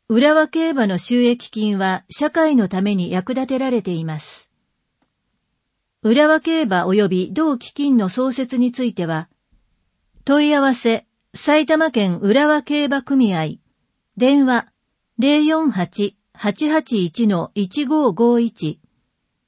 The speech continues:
ファックス、零四八八八二の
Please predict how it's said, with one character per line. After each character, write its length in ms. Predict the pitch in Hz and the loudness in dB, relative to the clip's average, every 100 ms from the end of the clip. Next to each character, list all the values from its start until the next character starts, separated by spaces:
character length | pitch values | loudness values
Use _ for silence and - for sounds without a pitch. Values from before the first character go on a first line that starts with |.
| _ | _
フ 140 | 294 | -4
ァ 20 | |
ッ 40 | 311 | -4
ク 100 | - | -4
ス、 300 | - 180 180 _ _ _ _ _ | -8 -8 -8 _ _ _ _ _
零 260 | 254 294 302 | 0 2 2
四 260 | 311 208 | 2 2
八 460 | 185 165 - 190 - _ _ _ | 0 -4 -4 -6 -6 _ _ _
八 340 | - 214 208 311 | -4 -4 -2 0
八 300 | 311 - 214 | 0 0 2
二 160 | 214 214 | 4 4
の 260 | 175 139 | 0 -6